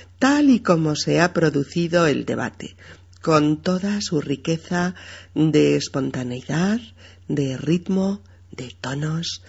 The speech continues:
y de inflexiones orales, con el fin de que llegue hasta vuestros oídos todo seguido.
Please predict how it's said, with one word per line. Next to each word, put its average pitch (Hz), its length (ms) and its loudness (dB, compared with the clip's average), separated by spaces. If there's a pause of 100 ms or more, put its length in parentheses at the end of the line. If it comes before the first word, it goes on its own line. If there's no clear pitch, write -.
(260)
y - 180 2
de 147 100 6
inflexiones 139 680 -2
orales, - 520 -14 (300)
con 165 160 6
el 160 140 6
fin 202 220 2
de 170 120 0
que 143 100 -4
llegue 180 240 -2
hasta 147 240 -4
vuestros 165 440 -2
oídos 233 500 2 (280)
todo 233 380 0
seguido. 170 580 -6